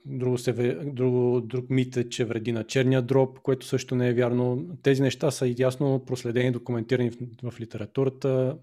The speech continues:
Няма значение нито източника на протеин, нито така количеството, нали, до определено ниво, поне за, за момента знаем до, до четири грама.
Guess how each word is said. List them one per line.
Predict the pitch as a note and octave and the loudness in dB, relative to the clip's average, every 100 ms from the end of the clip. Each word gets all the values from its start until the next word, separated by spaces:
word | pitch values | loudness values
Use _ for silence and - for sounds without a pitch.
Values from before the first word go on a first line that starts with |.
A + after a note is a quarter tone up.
| _ | _
Няма | E3 C#3+ C3 C3 | -8 0 2 2
значение | B2 C#3+ C3 | 0 0 2
нито | B2 B2+ D3 | 2 2 0
източника | D3 E3 D#3 D3 C#3+ | 0 -2 -2 0 0
на | C3+ | 0
протеин, | B2+ C3+ C3 D3+ D#3+ D#3 - - - - _ _ C#3+ | -2 -6 -2 -2 -2 -6 -16 -20 -20 -20 _ _ -4
нито | C#3 - C#3+ C#3 C#3+ C#3+ C#3 | -2 2 6 6 6 6 4
така | - C3+ B2+ | 2 0 2
количеството, | C3 B2+ B2+ - C3 B2+ C#3+ C#3+ C#3 _ _ | 2 2 0 -6 -8 -4 -4 -4 -8 _ _
нали, | C3+ B2 B2 | 0 2 2
до | B2 B2 | 4 4
определено | B2 A#2 A#2+ B2 A#2+ | 2 2 2 2 2
ниво, | B2 B2+ B2+ | 4 4 2
поне | A#2 A2+ | -2 -2
за, | A#2 A#2 | -2 -4
за | B2 B2+ | 0 2
момента | A#2+ C#3 D3 A#2+ | 4 4 2 -2
знаем | A2 B2+ C3+ | 0 2 2
до, | A#2+ C3 | 0 -4
до | C3 C3 | -4 -4
четири | - A#2 A#2 | 0 0 0
грама. | G#2+ F#2 F#2 | -4 -4 -6